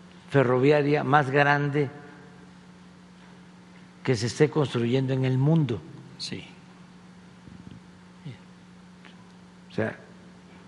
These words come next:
Speaker 1: es como si, eh, fuésemos de Veracruz, de la Ciudad de México, en línea recta,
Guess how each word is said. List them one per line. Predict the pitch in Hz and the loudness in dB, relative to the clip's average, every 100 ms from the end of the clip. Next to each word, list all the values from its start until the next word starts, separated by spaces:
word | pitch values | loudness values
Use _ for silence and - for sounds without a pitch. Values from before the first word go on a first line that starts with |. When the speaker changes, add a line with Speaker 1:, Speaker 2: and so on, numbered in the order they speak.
| - - - - - - | -20 -20 -20 -20 -18 0
Speaker 1:
es | 143 143 | 0 4
como | 175 165 156 | 4 4 4
si, | - 143 131 123 117 113 107 95 - - - - - - - | 4 2 4 4 2 2 0 -2 -8 -18 -20 -20 -20 -20 -4
eh, | 131 123 120 120 117 113 110 104 101 101 92 - - - - - - - - - - - - - - - - - - - - | 2 4 4 4 4 2 2 2 0 -4 -10 -16 -20 -20 -20 -20 -20 -20 -20 -20 -20 -20 -20 -20 -20 -20 -20 -20 -20 -20 0
fuésemos | 156 143 170 156 120 | 4 6 6 4 6
de | 139 127 | 6 6
Veracruz, | 135 131 127 165 175 156 | 4 4 2 4 4 4
de | 139 135 127 123 | 4 4 4 4
la | 131 | 2
Ciudad | - 151 180 | 2 4 6
de | 180 175 | 6 4
México, | 208 180 190 262 247 - - - - - - - - - - - | 4 4 4 4 2 -2 -16 -18 -20 -20 -20 -20 -20 -20 -16 -2
en | 127 | 4
línea | 180 180 165 | 6 6 6
recta, | 202 185 220 | 4 2 0